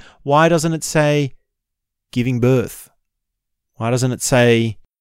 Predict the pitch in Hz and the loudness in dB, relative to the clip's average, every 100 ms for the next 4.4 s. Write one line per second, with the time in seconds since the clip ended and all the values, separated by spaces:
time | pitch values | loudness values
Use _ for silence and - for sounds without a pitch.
0 | _ _ _ _ _ _ _ - 123 123 | _ _ _ _ _ _ _ -8 -2 -2
1 | 117 117 120 135 107 - - - _ _ | 0 2 2 2 0 -4 -14 -18 _ _
2 | _ _ _ _ _ _ _ 113 120 127 | _ _ _ _ _ _ _ -2 2 4
3 | 127 127 - - 135 127 123 - 131 117 | 2 0 -4 -2 0 0 -2 -2 2 2
4 | 117 113 113 | 2 0 -2